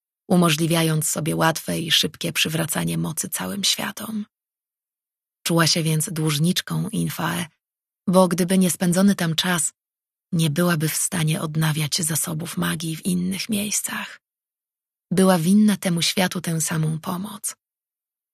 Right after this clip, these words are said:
Pewnego dnia nie będzie już światów potrzebujących jej wsparcia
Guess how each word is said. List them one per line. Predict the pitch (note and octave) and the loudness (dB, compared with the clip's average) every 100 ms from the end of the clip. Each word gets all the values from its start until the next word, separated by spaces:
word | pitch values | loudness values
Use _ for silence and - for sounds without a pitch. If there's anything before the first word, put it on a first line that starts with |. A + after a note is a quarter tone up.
| _ - | _ 0
Pewnego | E3 D#3 E3 D#3+ | 2 4 2 2
dnia | D#3 D#3+ | 2 2
nie | D#3+ D#3+ | 2 2
będzie | E3+ D#3+ | 0 0
już | D#3+ D#3 | 0 0
światów | - - E3 E3 D#3 | 0 2 0 -2 -6
potrzebujących | - - E3 D#3 D#3+ D3+ D#3+ | -4 -2 0 2 2 0 -2
jej | - A2+ | -4 -4
wsparcia | - - D#3+ D#3+ - E3+ | -4 0 0 2 -2 -2